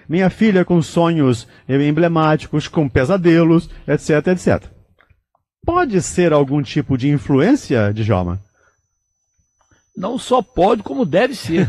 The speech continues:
Speaker 1: <laughs>
Speaker 2: Com absoluta
Speaker 1: É.
Speaker 2: certeza, a, a história, ou as histórias, aliás, eu tenho um livro desses, histórias,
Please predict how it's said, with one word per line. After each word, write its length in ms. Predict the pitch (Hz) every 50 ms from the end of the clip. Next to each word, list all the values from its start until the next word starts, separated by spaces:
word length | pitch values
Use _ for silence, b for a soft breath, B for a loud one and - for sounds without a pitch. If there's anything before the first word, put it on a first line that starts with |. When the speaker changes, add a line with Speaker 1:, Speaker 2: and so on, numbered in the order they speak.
| 101 165
Speaker 1:
<laughs> 100 | 135 -
Speaker 2:
Com 180 | - 165 196
absoluta 640 | 226 247 214 - - - 190 170 123 117 254 247 -
Speaker 1:
É. 40 | 247
Speaker 2:
certeza, 600 | - - 196 160 - - - 139 175 208 208 220
a, 420 | 208 196 180 175 165 156 151 151 156
a 80 | 156 151
história, 600 | 127 - - - 196 170 165 190 202 185 165 143
ou 120 | 139 160
as 240 | 175 190 190 156 123
histórias, 580 | 151 131 - - - - 165 202 202 170 131 123
aliás, 240 | 147 156 175 190 180
eu 80 | 226
tenho 140 | 190 240 240
um 60 | 240 214
livro 260 | 160 180 185 156 127
desses, 300 | 110 113 101 - 120 98
histórias, 680 | 110 120 110 - - - 139 143 165 180 196 190 143